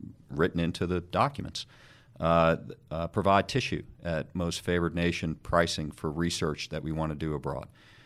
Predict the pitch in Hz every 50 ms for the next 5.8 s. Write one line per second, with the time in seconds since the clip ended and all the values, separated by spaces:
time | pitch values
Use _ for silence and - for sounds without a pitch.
0 | - - _ - - 78 80 80 80 78 - _ _ - - - - - - 104
1 | 104 117 104 - - - - 92 87 - 117 117 107 98 95 95 95 98 104 -
2 | - 95 82 82 - - - - 90 82 85 - 90 85 - - 127 131 120 90
3 | 78 71 - - 82 92 113 - - 143 - - 117 - 101 - - 101 95 90
4 | 85 80 82 80 78 - - - - - 101 92 - - 92 - - 90 85 85
5 | 82 80 78 76 - - 82 73 71 73 82 80 78 76 71